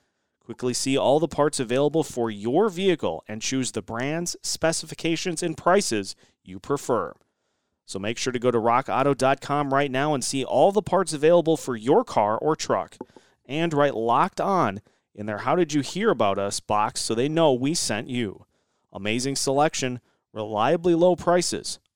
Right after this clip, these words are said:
all the parts your car will ever need at rock auto dot com. Be a waiver wire winner with daily fantasy hockey advice from Locked On Fantasy Hockey.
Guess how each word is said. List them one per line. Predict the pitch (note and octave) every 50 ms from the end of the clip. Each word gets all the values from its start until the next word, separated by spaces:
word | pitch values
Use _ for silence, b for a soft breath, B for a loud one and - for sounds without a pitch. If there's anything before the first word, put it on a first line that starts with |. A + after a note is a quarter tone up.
| _ -
all | F2 F2+ G2
the | G2+ G#2+
parts | - - C3+ C#3+ D#3 - -
your | C3 A2+
car | - - C3+ D3+ D#3+
will | C#3 C3 C3 - - -
ever | - C#3+ E3+ F3 G#3+ A3
need | G#3+ A3 G#3+ F3+ B2 F#2+ E2+ F2 - _ _ _ _ _ _
at | - G2 F2 E2+
rock | F#2 G#2+ A2+ C3+ E3+ - D3
auto | - C#3+ D3 D3 A2 F#2 F2
dot | F2+ F#2+ - - E2+ F#2+ G#2 -
com. | - - A2 F#2+ D#2+ C#2+ - - - - _ _ _ _ _ _ _ _ _ _ _ _ _ _ _ _ _ _ _ _ _ _ _ _ _ _ _ _ _ _ _ _ -
Be | G#2+ A2
a | A2+ G2+
waiver | F#2+ F#2 G2 G#2+ B2 C3+ C3 B2 C3 B2
wire | A#2 A2+ A2+ A#2 B2 A#2+ A2+
winner | G#2 F#2+ - B2+ C3 A2 G2+ G2
with | F#2+ F#2+ E2 E2
daily | - G2 G#2+ B2 C3 D3+ D3+
fantasy | C3+ - C3+ C#3 C3+ C3 B2+ B2+
hockey | A2+ G2+ A2+ B2 B2 - A2+
advice | G2+ F2 E2+ E2 F2 E2+ -
from | - - E2+ E2
Locked | E2 F#2 G2+ A2 A2+ - -
On | G#2+ G#2 A2 A2+
Fantasy | - - F#2+ F#2+ G2 G2 - A#2+ G#2+
Hockey. | F#2+ F2+ E2+ E2+ - - C#2+ -